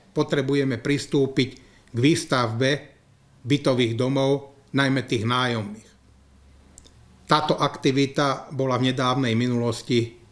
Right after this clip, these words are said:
čiastočne utlmená. Prajem vám pevné zdravie a správne rozhodnutie, aby ste s elánom a energiou vykročili do ďalšieho roku. Mestu prajem, aby rástlo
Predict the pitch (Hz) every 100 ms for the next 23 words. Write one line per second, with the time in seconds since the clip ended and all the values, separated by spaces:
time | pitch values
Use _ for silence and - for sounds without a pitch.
0 | - - 131 123 120 - 117 113 113 98
1 | 92 - - - - - - - - -
2 | - - - - - 165 196 170 131 123
3 | 113 - - _ - 180 156 120 117 143
4 | 147 151 156 151 - _ - _ 123 -
5 | 147 147 139 127 135 135 131 143 143 156
6 | 147 - 135 135 - 139 - 190 170 135
7 | 135 143 147 147 - _ 135 131 143 135
8 | 131 139 131 120 123 135 113 131 117 127
9 | 131 117 - 120 113 110 110 - - -
10 | - - - - 143 147 - 117 147 139
11 | 135 139 123 120 131 135 - 151 151